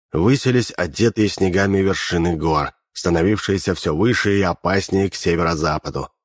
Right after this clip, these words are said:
где бока долины суживались. На западе же долина была открыта до того места, где темное пятно на небе указывало на начало леса. Но трое людей смотрели не на восток и не на запад, а прямо перед собой.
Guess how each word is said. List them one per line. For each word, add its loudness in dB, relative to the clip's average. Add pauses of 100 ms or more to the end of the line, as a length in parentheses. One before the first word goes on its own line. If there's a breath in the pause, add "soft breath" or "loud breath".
(120)
где 2
бока 0
долины 2
суживались. -4 (220)
На 2
западе 2
же 2
долина 4
была 4
открыта 0
до 2
того 2
места, 0 (260)
где 2
темное 2
пятно 2
на 2
небе 2
указывало 2 (100)
на 4
начало 0
леса. -4 (440)
Но 2
трое 2
людей 2
смотрели 2 (120)
не 2
на 2
восток -4
и 4
не 4
на 2
запад, -8 (340)
а -2
прямо 0
перед -2
собой. -8